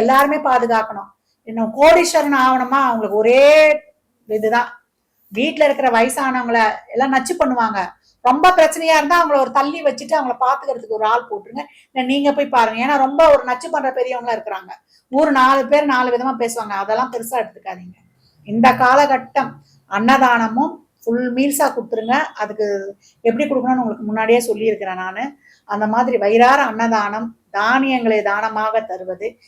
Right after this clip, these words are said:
எப்படியெல்லாம் நீங்க கொடுக்குறீங்களோ அந்த மாதிரிலாம் கொடுக்கும்பொழுது இந்த ஏழரை சனியில் சாதனையும் படித்து வற்றாத நிதி வளமையும் பெறக்கூடியவர்கள். ஏன்னா குருவுடைய வீடு அல்லவா, அதையும்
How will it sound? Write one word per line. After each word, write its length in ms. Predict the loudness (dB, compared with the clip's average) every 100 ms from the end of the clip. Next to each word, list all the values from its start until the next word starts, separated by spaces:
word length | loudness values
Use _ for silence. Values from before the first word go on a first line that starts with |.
| _ -8
எப்படியெல்லாம் 580 | -8 -4 -2 2 0
நீங்க 140 | -2 -6 -4
கொடுக்குறீங்களோ 480 | -6 -4 -6 -4 -6
அந்த 120 | -6 -6
மாதிரிலாம் 360 | -4 -4 -4 -6
கொடுக்கும்பொழுது 600 | -12 -12 -18 -16 -14 -14 -14 _ -20 _
இந்த 120 | -4 2 4 6
ஏழரை 260 | 4 2 0
சனியில் 380 | -2 -2 -2 -4 -12 -14 -10
சாதனையும் 720 | -2 2 2 2 0 -2 -2 -6
படித்து 440 | -6 -6 -8 -8 -8 -10 _ _ _
வற்றாத 580 | -6 -6 0 4 6 6 4
நிதி 200 | 0 -2 2
வளமையும் 480 | 2 2 -2 -4 -4
பெறக்கூடியவர்கள். 640 | -4 -4 -8 -4 -2 -2
ஏன்னா 100 | -4 -6 -8 -16 _ -6
குருவுடைய 360 | 0 2 2 2
வீடு 180 | 0 -2 0
அல்லவா, 320 | -2 -4 -4 -6
அதையும் 280 | -8 -4 -4